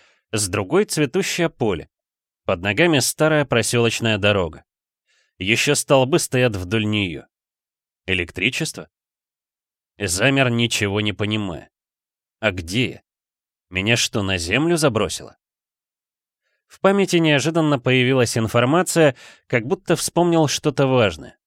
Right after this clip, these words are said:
Странно и необычно. Только что ничего не было, и вот уже знаю о цели своего здесь пребывания. Тяжело вздохнув, покачал головой. Я собирался совсем в другой мир.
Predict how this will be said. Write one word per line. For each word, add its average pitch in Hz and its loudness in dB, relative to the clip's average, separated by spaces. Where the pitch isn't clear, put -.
Странно 127 -2
и 117 -4
необычно. 107 -4
Только 131 0
что - -2
ничего 113 0
не 107 0
было, 151 0
и 98 -2
вот 175 0
уже 156 2
знаю 135 0
о 127 0
цели 151 0
своего 120 2
здесь 98 -2
пребывания. 107 -2
Тяжело 110 2
вздохнув, 127 -2
покачал 143 0
головой. 117 0
Я 123 0
собирался 180 2
совсем 180 -2
в 151 -2
другой 143 2
мир. 110 -2